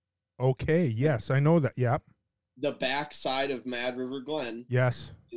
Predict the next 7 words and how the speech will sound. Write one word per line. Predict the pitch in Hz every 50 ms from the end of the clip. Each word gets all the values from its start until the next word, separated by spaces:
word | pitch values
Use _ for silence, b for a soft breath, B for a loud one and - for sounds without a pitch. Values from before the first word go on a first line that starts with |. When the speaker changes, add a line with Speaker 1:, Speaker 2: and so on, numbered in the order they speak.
| 117 120 - _ _ _ _
Speaker 2:
A | 113 117
huge | - - - 147 156 160 165 165 160 156 - -
pass. | - - 160 147 143 127 113 - - - - - - - _ _ _ _ _ _ _ _ _ 135
And, | 135 135 135 131 131 135 - - _ -
you | 151 143
know, | 139 131
I, | 131 135